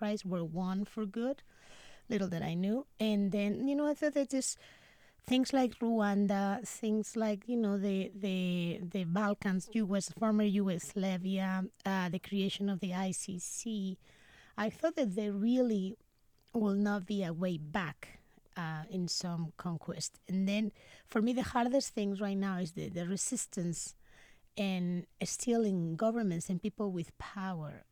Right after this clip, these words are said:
that what we're doing is what everybody should be doing. I'm not saying, you know, it's, there's still a political, um,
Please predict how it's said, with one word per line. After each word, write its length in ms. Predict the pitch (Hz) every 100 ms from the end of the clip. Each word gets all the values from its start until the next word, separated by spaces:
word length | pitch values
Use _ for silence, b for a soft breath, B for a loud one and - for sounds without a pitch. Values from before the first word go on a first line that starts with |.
| -
that 120 | 214
what 220 | 208 202
we're 160 | 202 175
doing 400 | 220 220 180 165
is 160 | 175 190
what 180 | - 185
everybody 460 | 180 175 196 185
should 320 | 165 - 160 156
be 80 |
doing. 480 | 156 165 143 - 156 - -
I'm 360 | 180 165 165 - b b b b b
not 180 | 185 180
saying, 360 | - 185 175 196
you 80 | 214
know, 120 | 208
it's, 260 | - 196 -
there's 200 | 196 - 190
still 500 | - - 233 220 -
a 80 | 226
political, 1000 | 180 202 190 196 196 - - 190 180 175 - -
um, 600 | 175 165 165 156 160 165